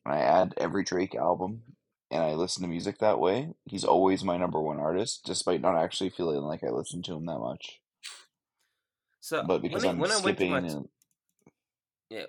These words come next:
Speaker 2: when I, when I went to my top one hundred, um, songs, it was songs that I've probably not listened to more than a couple of times, uh, very high, which makes me feel like that playlist isn't actually my top one hundred songs.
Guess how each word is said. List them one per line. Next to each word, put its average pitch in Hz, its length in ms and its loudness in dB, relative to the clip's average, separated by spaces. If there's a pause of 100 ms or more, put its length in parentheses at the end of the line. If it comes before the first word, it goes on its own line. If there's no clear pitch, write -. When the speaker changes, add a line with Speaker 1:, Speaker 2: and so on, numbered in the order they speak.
Speaker 2:
when 151 180 -4
I, - 20 0 (100)
when 170 160 -4
I 196 40 2
went 190 160 -2
to 170 80 -10
my 143 80 0
top 147 260 -6
one 147 120 -4
hundred, 120 520 -6 (160)
um, 95 720 -6
songs, - 540 -8 (1160)
it - 160 -10
was 156 220 -4
songs 208 360 -2
that 139 200 0
I've 120 180 -2
probably 202 500 -6
not 156 160 -4
listened 139 240 -12
to 131 60 -12
more 127 200 -6
than 127 100 -4
a 107 60 -6
couple 120 260 -8
of 104 100 -6
times, 98 520 -8 (420)
uh, - 100 -8
very 147 320 0
high, 117 280 0
which 110 220 -12
makes 208 200 -8
me 240 100 -8
feel 170 200 -6
like 160 180 -2
that - 200 -6
playlist 123 440 -8 (640)
isn't 156 400 -4
actually 117 360 -6
my 107 120 -8
top 104 180 -12
one 104 80 -8
hundred 98 140 -10
songs. - 160 -18